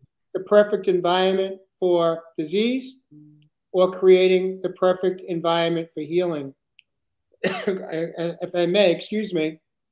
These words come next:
when I changed my relationship with food back in two thousand and fifteen, I began to heal. And I, too, have embraced many of what, um, was just shared by Beverly.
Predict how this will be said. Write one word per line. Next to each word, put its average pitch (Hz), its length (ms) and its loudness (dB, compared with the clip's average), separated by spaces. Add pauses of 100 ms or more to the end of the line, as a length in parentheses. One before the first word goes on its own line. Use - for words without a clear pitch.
(1200)
when 190 140 2
I 226 180 4
changed 220 560 0
my 202 120 0
relationship 196 800 0
with 180 200 -2
food 196 340 6
back 170 340 -2
in 170 100 -6
two 196 180 -12
thousand 180 460 0
and 165 120 -8
fifteen, 170 720 -2 (1300)
I 175 80 2
began 175 320 2
to 156 60 -4
heal. 151 380 -4 (640)
And 175 420 0
I, 175 180 2
too, 175 580 4 (360)
have 175 140 -2
embraced 175 540 2
many 180 300 2
of 165 140 0
what, 156 280 -2 (120)
um, 180 460 -16 (640)
was 170 160 0
just 180 220 4
shared 160 500 -2
by 170 140 -4
Beverly. 160 520 -4